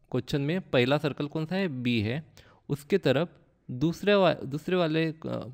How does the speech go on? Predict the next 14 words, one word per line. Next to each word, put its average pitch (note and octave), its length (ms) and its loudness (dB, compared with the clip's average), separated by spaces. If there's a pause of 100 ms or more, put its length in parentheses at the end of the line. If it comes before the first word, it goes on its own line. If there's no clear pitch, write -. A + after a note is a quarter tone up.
(120)
सर्कल B2 440 -4
को B2+ 100 -4
लेके A#2 220 -4
जाएंगे, G#2+ 400 -4 (580)
तो B2+ 80 -6
मतलब C#3 300 -6
ये A2+ 320 -4
वाला। A2+ 340 -10 (960)
तो C#3 100 -8 (200)
क्या A#2+ 460 -4 (2250)
ये C#3 200 -2
जो E3+ 100 -4
सर्कल B2+ 380 -4
है C#3 240 -6